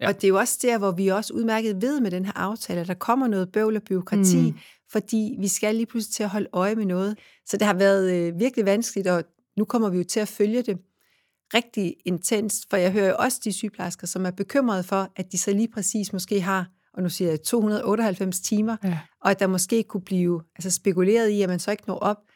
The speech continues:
Speaker 1: Mm.
Speaker 2: Og der vil jeg gerne understrege, at jeg oplever fra arbejdsgivers side, at de har en kæmpe interesse i faktisk, at det her vagttillæg, det kommer ud og bliver udmøntet, sådan at det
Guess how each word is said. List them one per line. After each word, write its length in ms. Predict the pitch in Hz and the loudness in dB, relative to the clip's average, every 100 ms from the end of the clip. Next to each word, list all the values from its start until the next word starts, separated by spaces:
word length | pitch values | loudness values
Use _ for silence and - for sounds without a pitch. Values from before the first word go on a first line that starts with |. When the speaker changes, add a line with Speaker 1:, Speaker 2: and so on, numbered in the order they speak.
| - | 4
Speaker 1:
Mm. 200 | 208 170 | 6 8
Speaker 2:
Og 80 | 208 | 6
der 100 | 233 | 4
vil 60 | |
jeg 80 | 226 | 4
gerne 180 | 202 202 | 2 0
understrege, 640 | - 208 240 - 185 165 170 | 0 0 0 -2 -2 -2 -2
at 180 | 165 165 _ _ _ _ _ _ - | -4 -6 _ _ _ _ _ _ -8
jeg 100 | - - | -4 0
oplever 380 | 226 220 190 | 0 2 0
fra 140 | 170 - | 0 -2
arbejdsgivers 600 | - 214 233 - 190 175 | 0 0 -2 -4 -4 -4
side, 300 | - 202 208 | -4 -4 -2
at 100 | 196 | -4
de 100 | 196 | -4
har 140 | 185 175 | -4 -4
en 120 | 180 | -4
kæmpe 320 | - 233 240 | 2 2 4
interesse 580 | 208 - - 180 - 196 | 0 -2 -4 -4 -4 -6
i 80 | 180 | -6
faktisk, 460 | 185 180 196 - | -8 -8 -8 -6
at 160 | 185 - | -6 -2
det 80 | 196 | 0
her 100 | 190 | 2
vagttillæg, 440 | 196 196 - 180 175 - | 0 -2 -6 -6 -8 -8
det 100 | 185 | -8
kommer 340 | - 190 185 | -2 -2 -2
ud 140 | 226 226 | 0 0
og 80 | |
bliver 140 | - - | 0 -4
udmøntet, 500 | 196 226 226 185 180 - - _ _ - | -2 0 0 -2 -6 -8 -20 _ _ -6
sådan 220 | - 214 | 0 0
at 180 | 208 | 0
det 80 | - | -4